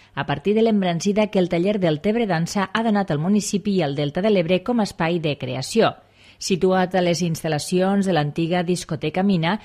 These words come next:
és un espai que s'ha reformat i s'ha convertit en un espai de creació sense límits. Les línies de treball d'Enclave s'organitzen a través de tres grans àrees. Enclave Formació, on s'ofereix un ampli ventall de cursos i tallers, hip-hop, dansa contemporània, ioga,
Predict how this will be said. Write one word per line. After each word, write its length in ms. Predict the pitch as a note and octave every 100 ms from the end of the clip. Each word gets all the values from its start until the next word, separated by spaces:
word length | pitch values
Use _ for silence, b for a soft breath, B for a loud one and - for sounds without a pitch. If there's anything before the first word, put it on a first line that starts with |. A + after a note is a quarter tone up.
| B B B
és 240 | F#3+ G#3
un 80 | A3
espai 320 | G#3+ G#3+ G3+
que 80 | G3
s'ha 160 | -
reformat 480 | B3+ A#3 G3+ F#3+ G3+
i 60 | G#3
s'ha 180 | - A#3
convertit 560 | B3 A3 E3 G3+ G3+
en 140 | G3+ G#3+
un 80 | A3
espai 240 | - G#3+
de 160 | A#3 A3+
creació 640 | A#3+ A#3+ F#3+ - G3 G3
sense 420 | - C#3+ C3 D3
límits. 480 | F#3 F3+ B2+ - - b b b
Les 160 | E3 D3+
línies 400 | F3 E3+ E3+ E3+
de 80 | D#3+
treball 300 | D3+ C#3+ D#3+
d'Enclave 460 | D#3+ D3 E3 E3 E3+
s'organitzen 600 | A3+ G#3+ F#3+ F3+ G3+ G#3+
a 60 | G#3
través 300 | F#3 F3 F3+
de 100 | F#3
tres 320 | F3+ D3 B2+
grans 320 | B2 C3 C#3+ F#3+
àrees. 380 | G3 D3 C3 - b b
Enclave 380 | E3 E3 D#3 D#3
Formació, 640 | D#3 C#3 B2+ - G#3+ D4 -
on 80 | D3
s'ofereix 380 | C3+ C#3+ C#3+ D#3
un 60 | D#3
ampli 180 | D3
ventall 380 | D3+ D3 D#3 D#3
de 140 | D3 -
cursos 400 | D#3+ D3+ E3+ D3+
i 80 | -
tallers, 460 | B2+ D3 F#3+ -
hip-hop, 560 | C#3+ - - C#3 D3+ D#3
dansa 300 | D#3 D#3 D#3+
contemporània, 800 | D3 D3 C#3+ B2+ C3+ C#3 D#3+ D#3
ioga, 460 | D#3 D3 D#3 D#3